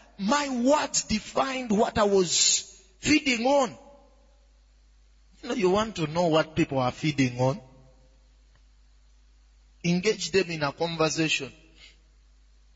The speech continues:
Are you with me? When you engage them in a conversation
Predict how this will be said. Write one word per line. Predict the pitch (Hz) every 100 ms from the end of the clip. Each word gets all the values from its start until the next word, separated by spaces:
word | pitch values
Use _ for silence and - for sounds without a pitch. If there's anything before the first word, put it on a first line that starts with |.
| _ _ _ _ _ _ _ _ _ _ _ _ _ 156
Are |
you | 202
with | 196 131
me? | 147 - - - _
When | 156 180 302
you | 320 233
engage | 196 233 240 151
them | 202 175
in | 151
a | 131
conversation | - 165 - 156 - 160 - 120